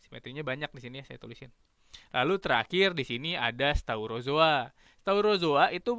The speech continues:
kurang lebih bentuknya kayak ini ya, kayak ubur-ubur, kayak medusa, tapi dia nyambung dan nempel ke suatu substrat.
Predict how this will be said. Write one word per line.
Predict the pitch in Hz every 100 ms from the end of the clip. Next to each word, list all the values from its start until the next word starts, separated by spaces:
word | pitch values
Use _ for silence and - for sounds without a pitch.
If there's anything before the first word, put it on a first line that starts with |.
| 220
kurang | 185 180
lebih | 165 156 233 170
bentuknya | 160 151 - 240
kayak | 247 170 143 131 113
ini | 160 202 156
ya, | - - -
kayak | 147 143
ubur-ubur, | 151 143 151 127 101 98 117 127 _ _ _ -
kayak | 147 143
medusa, | 139 135 110 - 156
tapi | - 131 233 165
dia | 156 240 233
nyambung | 156 135 151 202 240 247 _ _ _
dan | 160 208 175
nempel | 196 214 226 226
ke | 220
suatu | 214 117 117 151
substrat. | 196 175 190 202